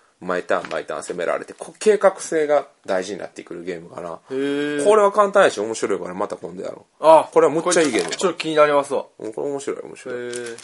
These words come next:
Speaker 2: ちょっと後で写真撮らせてくださいね。
Speaker 1: うん。っていうのをやったりとか。
Speaker 2: はい。
Speaker 1: あ、まあ、買ったりとかして。
Speaker 2: はい。
Speaker 1: で、まあまあ、もう時間が来て、で、あの、最後にあの、遊び、遊び遊そうと、じゃないわ。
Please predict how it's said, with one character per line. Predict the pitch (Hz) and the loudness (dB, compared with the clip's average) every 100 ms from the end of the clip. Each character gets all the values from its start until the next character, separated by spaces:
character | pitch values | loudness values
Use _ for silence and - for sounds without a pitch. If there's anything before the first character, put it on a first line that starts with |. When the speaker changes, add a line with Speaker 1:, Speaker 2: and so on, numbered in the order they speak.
| - | -10
Speaker 2:
ち | 151 | -10
ょ | |
っ | |
と | 113 139 | -6 -4
後 | 160 | -4
で | |
写 | 131 | -6
真 | 127 123 | -10 -4
撮 | 127 | -4
ら | |
せ | 110 | -2
て | |
く | 98 | -4
だ | 117 | -4
さ | 92 | -6
い | |
ね。 | - | -16
Speaker 1:
う | |
ん。 | - | -20
っ | _ _ _ | _ _ _
て | - | -4
い | |
う | 190 | -2
の | 139 | 0
を | |
や | 90 98 | 0 0
っ | |
た | - - | -4 -14
り | - | -12
と | - | -16
か。 | - - - - | -16 -18 -12 0
Speaker 2:
は | 143 | 2
い。 | 101 - _ | 2 -6 _
Speaker 1:
あ、 | - 95 | -4 -2
ま | 92 | -2
あ、 | |
買 | - | 0
っ | 117 | 0
た | - | -2
り | - | -8
と | - | -16
か | - | -14
し | - | -14
て。 | - - _ | -12 -14 _
Speaker 2:
は | 131 110 | -6 -4
い。 | - - - - | -6 -16 -16 -4
Speaker 1:
で、 | 180 | -2
ま | 190 160 | 4 2
あ | |
ま | 92 98 90 - | 4 2 0 -6
あ、 | 87 | -10
も | 87 | -10
う | |
時 | 87 | -6
間 | 95 101 95 | -2 -2 0
が | 95 | -4
来 | - | -4
て、 | - 151 147 95 - - - | 0 4 6 6 2 -10 -14
で、 | 160 165 160 151 - | -2 4 6 4 0
あ | 135 | -2
の、 | 131 127 123 | 0 -2 -2
最 | - 170 | 0 0
後 | 139 | 2
に | 101 90 | 0 -2
あ | 95 | -8
の、 | 87 87 87 82 _ _ - | -8 -10 -10 -12 _ _ -10
遊 | - - 139 | -8 -2 -2
び、 | 135 - _ _ _ _ - | -4 -8 _ _ _ _ -4
遊 | - 151 | -2 0
び | 139 135 | 2 4
遊 | 120 | 4
そ | 104 | 0
う | - | -4
と、 | - - _ _ _ | -10 -10 _ _ _
じ | 92 | -8
ゃ | 92 | -6
な | 85 | -6
い | |
わ。 | 67 | -10